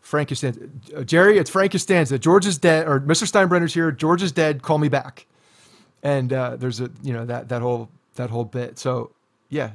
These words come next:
that's a great exchange. That's a, I actually said honorable mention earlier, but that's the, um, that's, that's the same episode where we see Costanza actually, you know, with the, the whole car incident, and again, tied to the Yankees. The car is at Yankee Stadium.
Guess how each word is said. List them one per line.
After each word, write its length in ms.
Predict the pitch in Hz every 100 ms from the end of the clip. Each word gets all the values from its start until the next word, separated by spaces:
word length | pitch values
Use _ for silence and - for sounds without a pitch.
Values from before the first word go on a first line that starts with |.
| -
that's 220 | 135 131
a 80 | 135
great 360 | - 117 131
exchange. 420 | 127 - 143 131 131
That's 200 | 143 151
a, 120 | 135 - -
I 100 | 147
actually 240 | 190 196
said 180 | 180 175
honorable 360 | 160 156 156 143
mention 280 | 147 151 139
earlier, 320 | 143 165 156
but 160 | 131
that's 220 | 139 135 -
the, 260 | 139 123 - _ _ _ _
um, 440 | - 123 123 107 107 _ _ _ _ _ _ _
that's, 300 | 120 135 -
that's 240 | - 135 -
the 120 | 131
same 300 | - 143 135
episode 640 | 135 135 127 123 120 117 _ _ _ _
where 420 | - 127 127 123 120
we 160 | 131 127
see 300 | 127 139 131
Costanza 640 | 127 127 147 139 127 127
actually, 500 | 135 123 123 123 113 123
you 80 | 127
know, 180 | 117 - _ _ - _ _ _ _ 147
with 140 | 131 131
the, 80 | 135
the 200 | 143 135
whole 140 | 135
car 300 | - 139 127
incident, 460 | 127 127 123 123 131
and 340 | 123 117 -
again, 320 | - 131 123 117
tied 220 | 127 123
to 60 | 117
the 100 | 120
Yankees. 320 | 117 120 117
The 100 | 123
car 240 | - 127
is 120 | 123
at 180 | - 127
Yankee 220 | 123 123
Stadium. 400 | 123 113 110 -